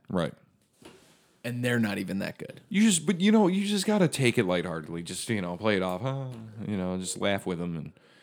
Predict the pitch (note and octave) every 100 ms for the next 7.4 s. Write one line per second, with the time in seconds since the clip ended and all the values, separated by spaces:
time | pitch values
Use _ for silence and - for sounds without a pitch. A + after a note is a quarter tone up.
0 | _ _ - _ _ _ _ _ _ -
1 | A2+ B2 B2 A#2 C3+ F3 D#3 C#3+ B2+ A#2
2 | A2+ G2+ C3+ C#3 A#2+ F#2+ F#2 A#2 B2+ A#2+
3 | C3 - - A#2+ A#2 G2 A3+ G3+ F3+ F#3+
4 | C#3+ G#2+ A#2+ - D#2+ G2+ F2 - G#2+ F2+
5 | G2 D#3+ D#3+ C#3 C3 B2 B2 G#2+ G#2+ -
6 | F#2+ F#2 G2+ F#2 G2+ F#2 - B2 B2+ A2
7 | G2+ G2+ -